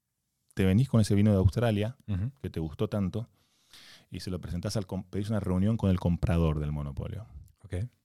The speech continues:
Speaker 1: Y le mostrás.
Speaker 2: Ujú.
Speaker 1: Si el tipo te atiende, bueno, se cata el vino, se explica el vino, cuál es el precio que va a tener, bla, bla, bla.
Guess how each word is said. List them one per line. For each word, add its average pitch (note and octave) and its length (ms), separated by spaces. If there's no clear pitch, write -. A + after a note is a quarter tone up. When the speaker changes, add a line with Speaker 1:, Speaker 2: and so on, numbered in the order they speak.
Speaker 1:
Y G#2+ 80
le F2+ 80
mostrás. - 500
Speaker 2:
Ujú. G2+ 220
Speaker 1:
Si - 120
el D#2 80
tipo F#2 180
te G2 80
atiende, A#2 400
bueno, F#2+ 400
se D#2 160
cata E2+ 220
el F#2 100
vino, G#2+ 260
se - 120
explica E2+ 260
el F2+ 80
vino, G#2 640
cuál D#2+ 120
es - 120
el D2+ 80
precio E2+ 280
que D#2 60
va D#2 80
a D#2+ 60
tener, F#2+ 340
bla, D#2+ 140
bla, E2+ 100
bla. G2 480